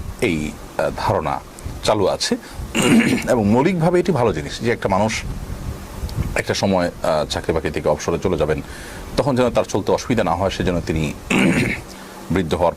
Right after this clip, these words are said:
পর, চাকরি ছাড়ার পর, একটা নির্দিষ্ট বয়সে পৌঁছার পরে মাসে মাসে ভাতা পাবেন, এটা খুব ভালো জিনিস। কিন্তু এটার যে প্রচলিত ফরম্যাট আছে, আহ, অর্থাৎ আমাদের দেশে যে সার্বজনীন পেনশন চালু হচ্ছে,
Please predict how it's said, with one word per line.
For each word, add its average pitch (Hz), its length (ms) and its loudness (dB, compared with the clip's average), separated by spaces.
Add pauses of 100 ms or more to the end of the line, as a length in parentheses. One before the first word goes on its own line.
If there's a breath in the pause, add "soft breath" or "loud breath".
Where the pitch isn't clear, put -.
পর, 78 240 4
চাকরি - 240 -4
ছাড়ার 78 340 -2
পর, 73 160 2
একটা 73 140 -4
নির্দিষ্ট 78 300 -2
বয়সে 60 300 0
পৌঁছার 82 360 -2
পরে 76 160 0
মাসে 73 200 -2
মাসে 78 160 -2
ভাতা 76 220 0
পাবেন, 69 240 0
এটা 139 100 0
খুব 156 120 0
ভালো 151 180 2
জিনিস। - 280 -4 (840 loud breath)
কিন্তু 120 420 4 (120)
এটার 131 300 2 (160)
যে 80 400 2 (180)
প্রচলিত 156 360 2
ফরম্যাট 151 400 0
আছে, 196 320 0
আহ, - 920 -2
অর্থাৎ - 260 -4
আমাদের 82 300 0
দেশে 107 200 0
যে 113 120 0
সার্বজনীন 80 460 0
পেনশন 78 420 -2
চালু 123 240 2
হচ্ছে, 190 400 0